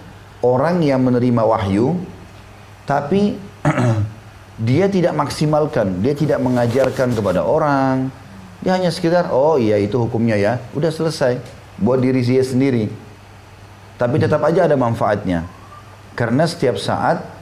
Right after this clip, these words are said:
kalau ada orang lihat dia, "Oh, ibu ini sholat ya? Bu, kenapa sholat?" "Oh, saya sholat karena perintah agama." Ya, kapan orang nanya dia baru bahas gitu. Kalau enggak ya enggak.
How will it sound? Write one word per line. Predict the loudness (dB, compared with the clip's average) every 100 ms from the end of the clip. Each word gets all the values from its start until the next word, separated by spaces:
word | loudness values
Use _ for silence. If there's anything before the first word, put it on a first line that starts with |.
| -20 -6
kalau | 0 2 2
ada |
orang | 2 2 2
lihat | 2 2
dia, | 2 0 -2 -8 -10 -4
"Oh, | -2 -2 -2
ibu | -2 0
ini | 2 0 -2 -8
sholat | -4 -2 0 0
ya? | -4 -4 -10 -20 -20 -12 -4
Bu, | -2
kenapa | 0 0 -2
sholat?" | 0 2 0 -2 -2
"Oh, | -2
saya | 0 -2
sholat | 0 0 0
karena | -4 -4
perintah | -2 -2 -2 -2
agama." | -2 -2 -2 -2 -2 -6 -16 -20 -20 -20 -12 -2
Ya, | 0 0
kapan | -2 -2 0
orang | 0 2 0
nanya | 2 0 0
dia | 0
baru | 2 2
bahas | 0 0 -2 -2
gitu. | -2 -2 -4 -10 -20 -20 -20 -20 -20 -10
Kalau | -2 0 2
enggak | 2
ya | 4 2
enggak. | 2 0